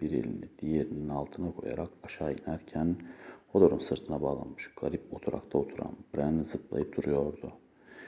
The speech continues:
Üstad Luwin bu oturağı özel olarak Bran için tasarlamıştı.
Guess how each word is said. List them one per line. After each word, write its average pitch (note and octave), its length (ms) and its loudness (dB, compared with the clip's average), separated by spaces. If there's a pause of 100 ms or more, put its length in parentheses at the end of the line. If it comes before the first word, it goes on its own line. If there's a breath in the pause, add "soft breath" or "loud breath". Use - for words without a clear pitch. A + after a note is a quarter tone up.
(420 loud breath)
Üstad - 440 0
Luwin F2 360 6
bu - 200 0
oturağı - 560 -2 (120)
özel D2+ 300 4
olarak D2 380 -2 (340)
Bran F2 160 4
için E2 220 -2
tasarlamıştı. - 800 -8